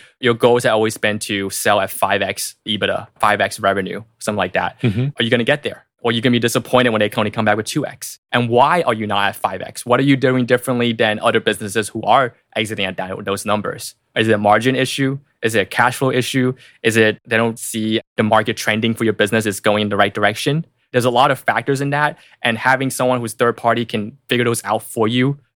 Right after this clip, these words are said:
Speaker 1: will let you say, "Hey, maybe this is not the best point to sell. Give me another six months to fix up my business, maybe go in a new direction,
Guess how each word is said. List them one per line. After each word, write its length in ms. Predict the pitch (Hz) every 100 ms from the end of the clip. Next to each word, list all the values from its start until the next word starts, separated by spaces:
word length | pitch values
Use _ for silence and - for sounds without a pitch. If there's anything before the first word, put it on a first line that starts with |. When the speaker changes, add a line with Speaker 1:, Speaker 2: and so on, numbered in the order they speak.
| -
Speaker 1:
will 200 | 131 123
let 200 | 127 127
you 80 | 123
say, 260 | 120 113
"Hey, 220 | 113 165
maybe 220 | 120 131 151
this 120 | 175
is 80 | 143
not 140 | 139
the 60 | 127
best 220 | 131 -
point 280 | 135 135 -
to 100 | 120
sell. 400 | - 143 - _ _ _ -
Give 100 | 143
me 80 | 151
another 180 | 147
six 300 | 131 147 -
months 300 | 131 139 131 -
to 80 |
fix 300 | 113 135 127
up 100 | 135
my 100 | 120
business, 400 | 104 110 120 123
maybe 140 | 120 117
go 120 | 123
in 80 | 120
a 40 |
new 120 | 113
direction, 560 | 110 104 101 - 120